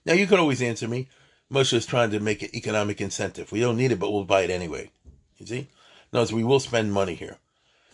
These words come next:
Nobody likes it if somebody passes through. <laughs> Imagine when you go through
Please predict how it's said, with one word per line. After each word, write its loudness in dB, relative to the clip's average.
Nobody 4
likes 2
it -4
if -10
somebody -4
passes -6
through. -6
<laughs> -2
Imagine 0
when -4
you -4
go 4
through 0